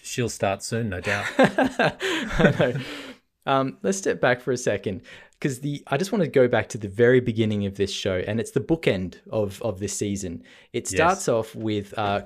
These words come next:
Speaker 2: Carla Gugino. I'm, they're probably saying that horribly wrong, but anyway. Uh,
Speaker 1: Yeah. Well, you said it one way, I said it another, so
Speaker 2: Yes.
Speaker 1: between us, we'll get it right.
Speaker 2: <laughs> Yeah. Um, the mother from Hill House, and, and now she's,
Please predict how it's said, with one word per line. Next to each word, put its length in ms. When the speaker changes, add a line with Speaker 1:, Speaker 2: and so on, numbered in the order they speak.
Speaker 2:
Carla 420
Gugino. 580
I'm, 220
they're 100
probably 420
saying 280
that 140
horribly 680
wrong, 320
but 80
anyway. 480
Uh, 260
Speaker 1:
Yeah. 180
Well, 120
you 100
said 200
it 80
one 200
way, 140
I 100
said 200
it 100
another, 340
so 200
Speaker 2:
Yes. 160
Speaker 1:
between 480
us, 160
we'll 80
get 120
it 140
right. 180
Speaker 2:
<laughs> 140
Yeah. 320
Um, 320
the 80
mother 400
from 220
Hill 200
House, 380
and, 280
and 120
now 180
she's, 460